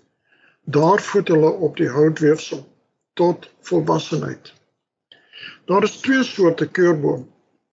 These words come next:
Virgilia oroboides en Virgilia divaricata. En hulle is vir 'n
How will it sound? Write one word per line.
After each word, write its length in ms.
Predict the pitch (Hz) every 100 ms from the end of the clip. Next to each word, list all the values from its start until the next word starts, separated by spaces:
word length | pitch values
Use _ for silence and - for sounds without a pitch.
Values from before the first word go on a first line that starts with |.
| _ -
Virgilia 540 | 147 - 180 180 180
oroboides 1080 | 196 147 151 139 160 208 247 240 - - _ _ _ _
en 180 | 160 165
Virgilia 680 | 165 139 156 160 165 180 180 -
divaricata. 880 | 160 151 156 156 - 185 180 - 139 - _ _ _ _ _ _ - - _ _ _
En 140 | 165 190
hulle 220 | 196 208
is 100 | -
vir 100 | 202 180
'n 120 | 156